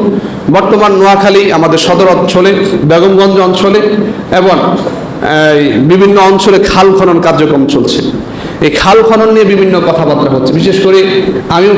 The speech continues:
খাল খনন কার্যক্রমের সাথে থাকি, আছি। তো অনেকে আমাকেও ঘিরেও ধোঁয়াশা যে হুজুর মনে হয় খাল খনন করায়। তা আসলে আমিও তো প্রভাবশালী হয়ে যাই না যে এসিলেন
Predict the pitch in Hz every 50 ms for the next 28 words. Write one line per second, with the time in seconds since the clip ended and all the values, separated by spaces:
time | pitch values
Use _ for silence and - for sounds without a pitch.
0 | 208 190 180 180 190 185 180 175 170 170 160 156 170 165 165 160 160 165 156 156
1 | 156 156 156 156 151 151 156 160 165 - - 175 156 156 - - 175 - - -
2 | - - - - - - - - - - 180 180 185 196 190 202 190 180 185 196
3 | 196 - 214 202 190 190 196 208 202 196 196 196 196 - - - - - - 151
4 | 165 175 180 190 185 185 190 180 170 160 165 165 156 160 165 170 185 180 175 175
5 | 175 170 170 160 160 151 160 151 147 147 147 151 131 123 120 - - - - -
6 | - - - - - 170 185 190 - 240 233 214 208 220 247 247 247 240 208 202
7 | 220 208 208 208 214 214 214 208 202 180 185 185 190 190 185 185 180 180 175 170
8 | 170 170 170 175 170 180 180 180 175